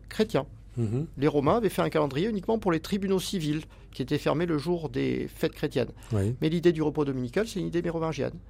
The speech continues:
Speaker 1: L'interdiction de vendre des esclaves chrétiens à des non-chrétiens, c'est une idée mérovingienne. Ça veut dire que l'esclavage va baisser aussi dans le monde mérovingien.
Speaker 2: Alors, vous dites que, euh, les rois interdisaient le paganisme. Ils l'interdisaient ou bien ils l'associaient, ils le modulaient, ils le transformaient ? Comment ça se passait ?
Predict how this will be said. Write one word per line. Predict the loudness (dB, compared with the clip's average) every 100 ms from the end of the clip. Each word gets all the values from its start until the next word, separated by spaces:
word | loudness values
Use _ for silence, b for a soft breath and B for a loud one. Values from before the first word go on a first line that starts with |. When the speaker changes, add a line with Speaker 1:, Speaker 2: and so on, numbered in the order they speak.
| B B B B B
Speaker 1:
L'interdiction | 6 8 8 6 2 4
de | 4
vendre | 4 4 4
des | 2 2
esclaves | 0 2 0
chrétiens | 2 2 4 4 4 4
à | 2 2
des | 2
non-chrétiens, | 0 0 0 -2 0 0 -2 -8
c'est | -10 -8 -6
une | -2
idée | 0
mérovingienne. | 0 0 0 0 -2 -2
Ça | -4
veut | -2
dire | 0 0
que | 2
l'esclavage | 2 2 4 4 2
va | 2 0
baisser | 4 2 4 2 0
aussi | -2 -4
dans | -4 -2
le |
monde | -2
mérovingien. | -2 0 0 0 -4 -8 -16 B B B B B B B 2
Speaker 2:
Alors, | 4 6
vous | 6 6
dites | 6 6
que, | 8
euh, | 10 10 6 6 4 2
les | 4 4
rois | 4 2 4
interdisaient | 2 4 4 4 4 4 4 6
le | 6 4
paganisme. | 4 4 4 4 2 -2 -6 0
Ils | 4 6
l'interdisaient | 6 6 4 4 2 4
ou | 4
bien | 6 6
ils | 6 6
l'associaient, | 6 6 4 0 0 2 2
ils | 4
le | 6
modulaient, | 8 6 6 6 6 6
ils | 4
le |
transformaient ? | 0 -2 -4 -2 0 0 0
Comment | -4
ça | -4 -6
se | -6
passait ? | -6 -8